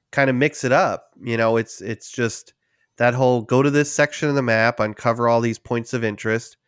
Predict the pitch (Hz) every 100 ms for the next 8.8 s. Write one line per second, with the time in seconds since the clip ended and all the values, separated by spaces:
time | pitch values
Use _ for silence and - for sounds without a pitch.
0 | _ _ _ - 113 117 117 113 117 113
1 | - 113 110 110 113 104 104 113 110 107
2 | 104 - 104 - 104 107 107 104 104 104
3 | - 104 107 107 104 104 104 104 107 107
4 | 104 - 98 - _ _ _ - 131 107
5 | - 139 - 113 117 - 117 120 117 101
6 | 95 101 - 107 113 110 120 107 - 120
7 | 117 104 101 - 110 110 113 113 113 98
8 | 104 _ _ _ _ - 107 110